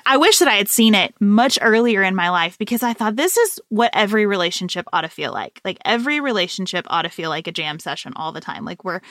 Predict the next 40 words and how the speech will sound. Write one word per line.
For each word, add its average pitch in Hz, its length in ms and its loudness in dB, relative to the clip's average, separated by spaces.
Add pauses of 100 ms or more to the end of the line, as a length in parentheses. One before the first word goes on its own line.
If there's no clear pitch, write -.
(300)
we're 196 240 -2
improvising, 240 560 2
we're 175 120 -2
playing 254 400 0
off 214 200 0
of 196 100 -8
each 202 180 -4
other. 180 360 -2
So 175 420 -4
it's 190 160 -8
about 214 240 0
our 240 200 4
energy 262 520 0
level, 170 440 -6
not 226 200 2
about, 190 300 2
"This 185 160 -6
is 175 160 -10
your 170 140 -2
chore 190 260 -4
and 180 140 -4
this 180 160 -10
is 190 120 -10
my 175 260 -2
chore," 180 340 -6
but 170 200 -10
what's 220 200 -8
going 285 280 -2
on 269 160 2
in 262 100 2
the 240 60 -2
context 233 520 -4
of 240 100 -6
our 240 160 -4
lives 240 400 -4
right 170 260 -6
now, 165 320 -6
and 165 160 -8 (520)
who 254 340 0
needs 254 380 0